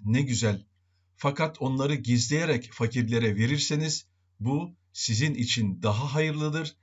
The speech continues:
ve günahlarınızdan bir kısmına da kefaret olur. Allah yaptıklarınızdan hakkıyla haberdardır." Bakara suresi yetmiş birinci ayet. Beş,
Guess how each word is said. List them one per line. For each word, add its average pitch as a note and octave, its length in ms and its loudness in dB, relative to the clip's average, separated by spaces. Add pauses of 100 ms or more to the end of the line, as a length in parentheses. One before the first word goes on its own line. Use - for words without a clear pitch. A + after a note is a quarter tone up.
(240)
ve A#2+ 80 2
günahlarınızdan A#2 1080 2
bir D3+ 180 -2
kısmına C3+ 460 -2
da D3 260 -2 (200)
kefaret A2 640 -2
olur. G2 200 -4 (800)
Allah G#2+ 440 -2 (220)
yaptıklarınızdan A2 1040 0 (220)
hakkıyla A2+ 540 -2
haberdardır." G2+ 800 -2 (320)
Bakara A2+ 340 0
suresi A2 680 -4
yetmiş A2 380 -4
birinci G2+ 340 -2
ayet. G2 320 -6 (880)
Beş, D3 440 0